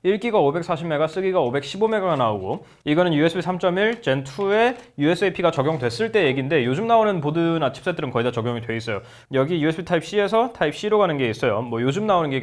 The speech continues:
뭐, 맥북이라든지 뭐, 노트북 나인 그런 애 타입 C 달려 있으니까 그걸 쓰시면 될 거고, 혹시라도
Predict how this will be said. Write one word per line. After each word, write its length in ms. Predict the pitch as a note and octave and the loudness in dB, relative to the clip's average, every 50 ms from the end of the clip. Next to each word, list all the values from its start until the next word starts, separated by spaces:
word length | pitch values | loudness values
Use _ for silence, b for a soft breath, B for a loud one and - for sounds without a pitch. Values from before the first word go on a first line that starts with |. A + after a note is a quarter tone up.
| A#2 G#2+ G#2 | -2 -4 -4
뭐, 200 | G2+ G2+ G2+ F#2+ - | -6 -6 -8 -6 -2
맥북이라든지 760 | - B2 A#2+ - E3+ E3 D#3+ D3+ C#3+ C3+ B2 A2+ A2+ C3 D3+ | 0 0 0 0 0 2 4 4 4 4 2 0 -4 -4 -4
뭐, 200 | D3+ B2+ A#2+ A#2 | -4 -4 -4 -4
노트북 320 | A#2 B2 A#2 - E3+ D#3+ | -4 -4 -4 -4 -4 -2
나인 320 | D3 B2 G#2+ A2 G#2 G#2+ C#3 | 0 0 -2 -2 -4 -6 -8
그런 220 | - B2 A#2+ A#2+ | -6 -6 -4 -4
애 160 | A#2+ A#2+ C3 - - - _ _ | -2 -4 -6 -6 -10 -20 _ _
타입 180 | - - D3 D3 | -6 -6 -6 -6
C 140 | - C3+ - | -6 -8 -4
달려 220 | - A2+ A#2 A#2+ | -4 -2 -2 -2
있으니까 420 | B2 A#2 A#2 A2 - - G#2 C3+ | -4 -6 -10 -10 -6 -6 -6 -6
그걸 240 | - - A#2 B2 B2+ | -6 -6 -6 -6 -4
쓰시면 260 | - - D3+ - E3+ | -6 -6 -10 -8 -4
될 180 | - A#2 B2 C3 | -2 -2 0 2
거고, 460 | - D3+ B2 B2 E3 F3+ D3 G#2+ - B B B B B B B - | 2 2 4 6 6 6 6 6 2 B B B B B B B 0
혹시라도 920 | A#3 A#3 - - - C4 B3+ A#3 G#3 F3 E3 F3+ G3 G#3+ A#3 B3 A#3+ - | 0 0 0 0 -2 2 4 6 8 8 6 6 4 4 4 2 0 -4